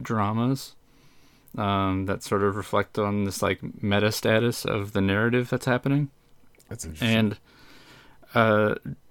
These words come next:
Speaker 1: Drive My Car is ba-, a three-hour adaptation of a short story based off Haruki Murakami, who, um, I guess in the literary world now, he's kind of,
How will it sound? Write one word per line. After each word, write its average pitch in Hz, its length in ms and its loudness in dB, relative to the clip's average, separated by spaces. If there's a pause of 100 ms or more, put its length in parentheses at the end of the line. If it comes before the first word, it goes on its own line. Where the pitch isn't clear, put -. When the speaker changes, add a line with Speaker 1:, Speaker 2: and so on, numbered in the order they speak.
(120)
Speaker 1:
Drive 139 240 4
My 156 80 4
Car 117 340 0
is 110 320 -2 (140)
ba-, 113 180 2 (240)
a 120 160 4
three-hour 127 1300 0
adaptation 107 960 -2
of 113 160 -4
a 101 120 4
short 127 360 -2
story 101 480 0
based 101 360 0
off 95 420 -2
Haruki 113 320 0
Murakami, 98 640 -2
who, 101 340 -2 (720)
um, 101 460 -2 (180)
I 123 60 2
guess 156 180 0
in 143 80 4
the 120 60 4
literary 127 640 4
world 131 260 4
now, 123 220 2
he's 107 400 -4 (400)
kind 127 320 2
of, 151 320 0